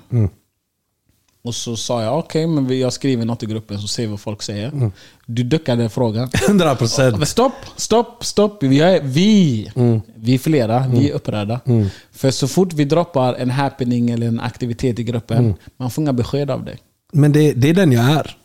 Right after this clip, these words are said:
Speaker 2: Varför?
Speaker 1: Jag är beskedslös.
Speaker 2: Okej,
Speaker 1: Som
Speaker 2: men
Speaker 1: introvert.
Speaker 2: Mm.
Speaker 1: Och hashtag utmattad.
Speaker 2: Okej.
Speaker 1: Varje lill-, alltså, litet åtagande tömmer mig på energi.
Speaker 2: Okej.
Speaker 1: Så för mig är det så här. Jag kommer.
Speaker 2: Ja.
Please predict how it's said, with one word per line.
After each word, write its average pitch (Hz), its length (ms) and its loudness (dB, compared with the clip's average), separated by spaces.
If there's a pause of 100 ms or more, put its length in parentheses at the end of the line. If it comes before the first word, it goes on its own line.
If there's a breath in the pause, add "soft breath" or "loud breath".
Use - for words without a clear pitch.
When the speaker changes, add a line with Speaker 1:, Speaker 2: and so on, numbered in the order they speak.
(120)
Speaker 2:
Varför? 131 300 2
Speaker 1:
Jag 160 80 4
är 165 80 4
beskedslös. 110 960 0
Speaker 2:
Okej, 123 260 -2
Speaker 1:
Som 165 180 2
Speaker 2:
men 160 100 2
Speaker 1:
introvert. 123 640 0
Speaker 2:
Mm. 120 260 0 (240)
Speaker 1:
Och - 300 -2
hashtag 117 420 0
utmattad. 107 640 0 (160)
Speaker 2:
Okej. 127 460 -2
Speaker 1:
Varje 117 680 2
lill-, 123 600 2 (100)
alltså, 127 320 2
litet 123 720 0
åtagande 104 720 2
tömmer 107 480 2
mig 101 200 2
på 107 120 -4
energi. 104 520 -2 (140)
Speaker 2:
Okej. 120 280 -10 (140)
Speaker 1:
Så - 160 -2
för - 140 0
mig 160 360 2
är 143 40 2
det 127 60 0
så 127 140 0
här. 117 340 2 (1300)
Jag 120 240 0
kommer. 120 480 0 (280)
Speaker 2:
Ja. 120 200 -8